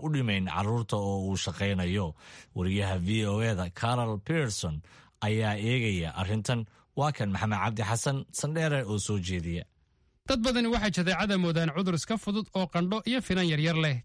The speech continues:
Speaker 2: kadibna iska tegaya. Hase yeeshee, dhakhaatiirta waaweyn ayaa aragti taas ka duwan qaba, sida Anthony Fauci oo ka tirsan Macadka Caafimaadka Qaranka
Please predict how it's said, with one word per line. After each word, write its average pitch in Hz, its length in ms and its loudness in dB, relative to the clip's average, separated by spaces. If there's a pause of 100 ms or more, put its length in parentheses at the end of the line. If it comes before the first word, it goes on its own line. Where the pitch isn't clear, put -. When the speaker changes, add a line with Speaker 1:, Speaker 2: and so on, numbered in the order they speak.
Speaker 2:
kadibna 170 400 0
iska 156 200 -2
tegaya. 143 480 2 (200)
Hase 226 320 0
yeeshee, 208 240 2
dhakhaatiirta 175 580 0
waaweyn 180 500 2
ayaa 185 340 2
aragti 165 280 0
taas 175 260 0
ka 214 120 0
duwan 196 300 2
qaba, 180 280 0
sida 170 280 0
Anthony 175 320 2
Fauci 190 460 0
oo 202 80 0
ka 254 120 0
tirsan 180 320 -2
Macadka 160 320 0
Caafimaadka 156 560 2
Qaranka 151 500 2